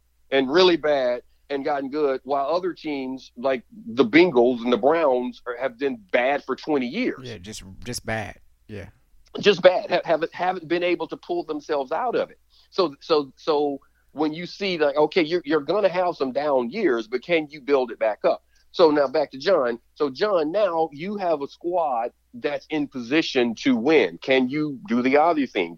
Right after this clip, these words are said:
Speaker 1: Do, have you put those pieces together? Have you figured out the formula that you have to have?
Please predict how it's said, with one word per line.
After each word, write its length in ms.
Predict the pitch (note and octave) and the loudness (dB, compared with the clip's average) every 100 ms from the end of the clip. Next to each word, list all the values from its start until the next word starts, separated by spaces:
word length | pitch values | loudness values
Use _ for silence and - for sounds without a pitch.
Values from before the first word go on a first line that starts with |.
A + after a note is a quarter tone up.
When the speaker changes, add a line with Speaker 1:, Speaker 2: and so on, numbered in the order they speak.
| - | -8
Speaker 1:
Do, 240 | A#2 B2+ B2+ _ _ | -2 -2 -2 _ _
have 340 | - D3 E3+ D3 | 0 4 4 2
you 160 | F#3 | -10
put 280 | - F#3 - | -4 -4 0
those 200 | D#3 D3 - | 0 0 -4
pieces 460 | - D#3+ - C3+ - | -10 -10 -8 -6 -4
together? 540 | B2+ C#3+ C3 F#2+ E2+ _ - - | 0 2 2 0 -6 _ -20 0
Have 320 | D3+ D#3+ C#3+ | 4 4 2
you 160 | E3 E3 _ | -8 -12 _
figured 340 | E3+ D#3+ E3 D3 | -4 -2 -2 -2
out 200 | C#3 - | -2 -4
the 100 | A#2+ | -10
formula 640 | - D#3 D3 A2+ F2+ E2 | -4 -2 -2 -2 -6 -6
that 220 | F#2 A2 - | -6 -6 -8
you 100 | C#3 | -6
have 340 | C#3+ C#3 - | -2 -2 -2
to 100 | C#3 | -2
have? 280 | C#3 A2+ | 0 -2